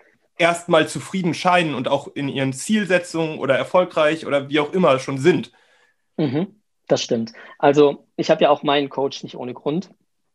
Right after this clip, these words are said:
Speaker 2: beziehungsweise nicht einen Coach, sondern mehrere. Also ich habe für verschiedene Themenbereiche verschiedene Coaches. Also alles, was so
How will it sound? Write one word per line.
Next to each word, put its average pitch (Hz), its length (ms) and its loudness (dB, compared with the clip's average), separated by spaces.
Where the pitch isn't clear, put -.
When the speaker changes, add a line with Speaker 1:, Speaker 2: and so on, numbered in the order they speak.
Speaker 2:
beziehungsweise 143 360 2
nicht 127 200 -4
einen 147 220 2
Coach, 180 280 2
sondern 139 340 2
mehrere. 120 420 4
Also 120 120 -6
ich - 40 -2
habe 135 100 -2
für 143 100 -4
verschiedene 139 400 -4
Themenbereiche 170 800 0
verschiedene 139 360 -4
Coaches. - 440 -8
Also 127 240 -2
alles, 151 300 2
was 143 160 2
so 139 220 4